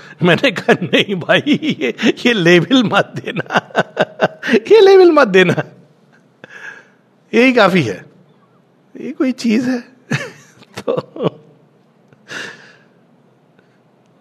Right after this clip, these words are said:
और वो इतने परेशान होते हैं, अगर कोई बगल में मीट खाने लगे ना,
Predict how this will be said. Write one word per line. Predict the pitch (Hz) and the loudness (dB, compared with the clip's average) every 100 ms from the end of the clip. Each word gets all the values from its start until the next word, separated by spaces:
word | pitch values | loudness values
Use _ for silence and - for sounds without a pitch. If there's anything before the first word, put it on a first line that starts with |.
| _ _ _ _ _ _ _ _ _ _ _ _ _ _ _ - | _ _ _ _ _ _ _ _ _ _ _ _ _ _ _ -2
और | 147 | 0
वो | 233 | 2
इतने | 220 127 165 | 2 0 -2
परेशान | - 262 262 - 262 | 0 -2 0 -2 -2
होते | 262 254 220 | -2 -2 -2
हैं, | |
अगर | 160 165 | 0 0
कोई | 208 175 | 0 0
बगल | 151 190 | 2 0
में | 226 220 | -2 -2
मीट | 180 226 | -2 -2
खाने | 185 202 240 | -4 -4 0
लगे | 180 220 | -2 -2
ना, | 170 202 | -4 -4